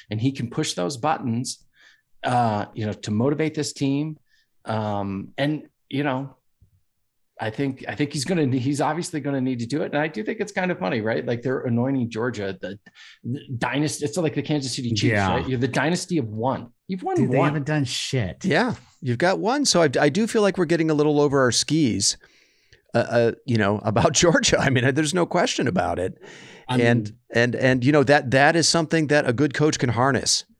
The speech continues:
Speaker 3: and
Speaker 2: There's a lot of
Speaker 3: motivate his
Speaker 2: hours
Speaker 3: team with.
Speaker 2: between, between now and Sunday morning. But I'll tell you what,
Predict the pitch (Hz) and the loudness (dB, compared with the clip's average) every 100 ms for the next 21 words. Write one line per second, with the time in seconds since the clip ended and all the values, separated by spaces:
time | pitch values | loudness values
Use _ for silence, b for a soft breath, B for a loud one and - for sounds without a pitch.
0 | b b b _ 113 110 104 95 101 104 | b b b _ 0 2 0 0 0 2
1 | 113 123 135 151 147 104 151 139 95 - | 4 4 6 6 6 4 4 2 0 0
2 | 101 98 92 87 - _ _ _ _ _ | 0 2 2 0 -4 _ _ _ _ _
3 | - - 104 95 92 95 98 101 95 _ | -12 -4 -2 0 0 -2 -2 -2 -4 _
4 | - 82 _ _ - 95 - - 98 98 | -20 -20 _ _ -10 -8 -6 -4 -2 -2
5 | 95 92 92 87 87 87 - 95 92 90 | -2 -2 -2 -2 -4 -6 -4 -2 -2 -2
6 | 82 | -4